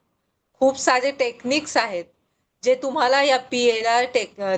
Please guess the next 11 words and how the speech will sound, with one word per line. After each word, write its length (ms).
थेरपीमध्ये 680
शिकवले 480
जातात. 340
आणि 560
ते 120
शिकवण्यासाठी 1120
तीन 240
तासांचा 560
वेळ 220
दिला 280
जातो. 500